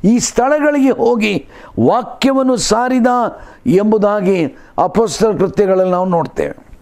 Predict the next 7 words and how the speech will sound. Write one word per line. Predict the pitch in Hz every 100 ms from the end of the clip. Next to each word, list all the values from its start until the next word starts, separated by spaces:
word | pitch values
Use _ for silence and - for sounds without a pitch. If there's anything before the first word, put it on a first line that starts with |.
| - _ _ _ - _ - - - - -
ಆಮೇಲೆ | 240 262 254
ಮುಂದಕ್ಕೆ | 269 320 294 233
ಇನ್ನೊಂದು, | 254 262 254 254 240 226 202
ಆ, | 202 190 185
ಸ್ಥಳ | - - 208
ಯಾವುದಂತೆ | 214 202 214 214 202 202
ಅದು? | 185 226 277 - -